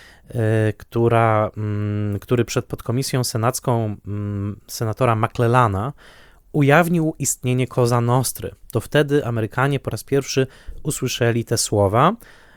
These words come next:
a w roku tysiąc dziewięćset sześćdziesiątym ósmym roku powstała książka Petera Massa pod tytułem The Valachi Papers, czyli dosłownie archiwum Valachiego.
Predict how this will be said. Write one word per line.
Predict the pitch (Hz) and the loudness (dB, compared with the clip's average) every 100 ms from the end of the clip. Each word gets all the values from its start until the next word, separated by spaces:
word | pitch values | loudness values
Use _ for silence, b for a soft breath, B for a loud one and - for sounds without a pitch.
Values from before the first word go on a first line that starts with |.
| B | B
a | 127 123 | -4 -2
w | |
roku | 131 131 | 0 -2
tysiąc | - 127 123 | -4 -4 -2
dziewięćset | 160 147 139 | -2 -4 -4
sześćdziesiątym | 139 123 135 123 - | -4 -2 -4 -4 -6
ósmym | 262 - 147 | -4 0 0
roku | 113 - | 0 -2
powstała | 139 123 - 180 | -4 -4 -2 -2
książka | 160 - 135 143 - | -2 0 2 2 0
Petera | 131 - 131 123 | -4 -2 0 0
Massa | 104 92 - 120 143 170 B B B | 0 -2 -2 0 0 0 B B B
pod | 143 - | -6 -6
tytułem | - 117 120 | -2 0 2
The | 120 | 2
Valachi | 117 113 123 - | 2 4 2 0
Papers, | 117 107 95 - - - - | -2 -2 -2 -10 -12 -12 -10
czyli | 113 | -10
dosłownie | 104 139 113 117 | -4 -2 -2 0
archiwum | 113 - 117 113 | -2 0 -2 0
Valachiego. | 107 107 - 104 82 | 0 0 -2 -4 -4